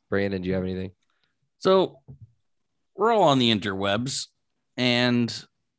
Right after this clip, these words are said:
Speaker 2: well, I had to all see this gif. You know, Big Cat of Barstool, where he is yelling, "Figure it out."
Speaker 1: Yeah, that's
Speaker 2: We
Speaker 1: it.
Speaker 2: all know that gif.
Speaker 1: Yeah.
Speaker 2: That's what I need to see.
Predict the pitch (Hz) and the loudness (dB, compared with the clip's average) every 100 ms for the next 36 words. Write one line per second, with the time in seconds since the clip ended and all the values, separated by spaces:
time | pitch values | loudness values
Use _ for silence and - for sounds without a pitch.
0 | _ _ _ - 139 - _ - 147 165 | _ _ _ -12 -12 -12 _ -2 0 0
1 | 143 - 107 - 101 95 92 - - - | 0 -2 -2 -4 -8 -8 -8 -10 -12 -14
2 | - 151 196 196 131 101 139 120 135 123 | -4 0 4 2 0 -2 -2 0 -2 -2
3 | 107 113 113 110 120 117 107 104 110 104 | -2 -2 -2 -4 -6 -4 -4 -2 -2 -4
4 | 95 101 104 104 101 - 113 101 98 98 | -4 -4 -4 -4 -8 -10 -8 -6 -6 -6
5 | 95 101 104 _ - 101 85 - _ _ | -4 -4 -6 _ -4 -4 -4 -10 _ _
6 | - 95 120 117 120 117 117 120 107 117 | -12 -6 0 2 2 2 2 0 -2 -4
7 | 117 - _ _ - 190 - 139 101 92 | -4 -8 _ _ -2 -2 0 0 0 -2
8 | 90 - - - | -10 -10 -12 -12